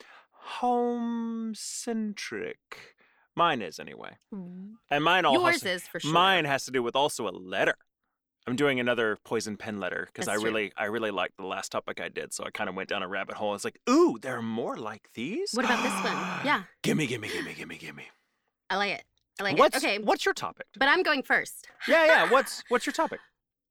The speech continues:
Speaker 2: Mine is not about a home.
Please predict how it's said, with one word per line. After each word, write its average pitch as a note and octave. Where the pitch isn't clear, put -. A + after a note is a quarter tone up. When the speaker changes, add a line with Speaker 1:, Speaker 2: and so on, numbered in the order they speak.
Speaker 2:
Mine D4
is F4
not A#3+
about G3
a F#3
home. E3+